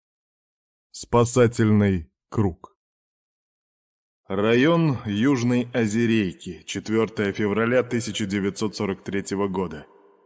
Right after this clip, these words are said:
Шесть часов двадцать пять минут утра. Борт катера М О ноль пятьдесят четыре. Ретроспектива.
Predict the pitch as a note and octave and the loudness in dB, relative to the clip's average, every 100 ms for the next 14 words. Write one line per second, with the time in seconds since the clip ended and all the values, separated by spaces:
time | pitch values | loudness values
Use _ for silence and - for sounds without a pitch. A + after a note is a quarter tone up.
0 | _ _ - - B2 A#2 A#2+ A2 - C3+ | _ _ -12 -4 -2 -2 -2 -4 -2 -2
1 | C3 - - F#2+ F#2+ G2 A2+ A2 G#2+ - | -2 -6 -12 -8 -4 0 0 -2 -6 -6
2 | G#2+ G2 - F#2+ F#2 F#2 F#2 - G#2+ - | -6 -6 -6 -8 -6 -6 -10 -12 -12 -8
3 | G2 D#2 - _ _ _ _ _ _ _ | -8 -10 -16 _ _ _ _ _ _ _
4 | F#2+ F#2+ C3+ B2+ A#2+ - C#3 A#2 - F#2+ | -8 0 2 0 -4 -2 0 0 -2 -4
5 | F2 - - G#2 G#2 - A#2+ B2+ B2 - | -4 -6 -4 -2 -2 -2 0 2 0 -4
6 | A2 G#2+ A2+ A2 - F#2 F#2 - F#2+ E2+ | -2 0 0 -2 -4 -4 -4 -4 -6 -6
7 | - F#2+ G2 E2+ D2+ _ _ _ _ _ | -8 -8 -8 -8 -12 _ _ _ _ _
8 | _ _ _ - G#2 A#2+ B2 A2+ G#2+ - | _ _ _ -6 0 0 2 0 -2 -4
9 | G#2+ - - G#2+ F#2 D2 | -8 -8 -8 -6 -6 -8